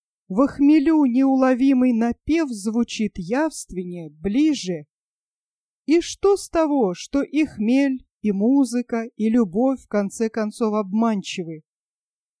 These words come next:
Только усугубляют это несказанное в своей остроте и в своем излишестве ощущение мира, жизни.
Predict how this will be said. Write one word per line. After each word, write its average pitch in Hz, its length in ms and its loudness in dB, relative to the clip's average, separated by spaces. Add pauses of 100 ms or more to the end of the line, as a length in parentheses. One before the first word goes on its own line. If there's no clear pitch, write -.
(160)
Только 302 260 0
усугубляют 311 920 2
это 285 220 -2
несказанное 269 1000 -2
в - 40 -20
своей 240 520 -4
остроте 214 880 -8 (460)
и 233 120 2
в 220 60 -10
своем 220 720 0
излишестве 196 1120 -2 (360)
ощущение 226 840 0
мира, 214 560 0
жизни. 180 680 -4